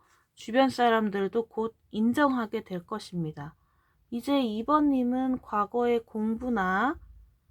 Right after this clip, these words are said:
준비 단계는 끝나신 걸로 보여집니다.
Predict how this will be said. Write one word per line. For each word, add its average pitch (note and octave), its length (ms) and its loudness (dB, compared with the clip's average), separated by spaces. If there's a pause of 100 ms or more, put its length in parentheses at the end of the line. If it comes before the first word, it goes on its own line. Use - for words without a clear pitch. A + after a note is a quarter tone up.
(960)
준비 C4 440 2
단계는 A#3 600 2
끝나신 E4+ 560 0
걸로 B3 340 2
보여집니다. E3 920 -6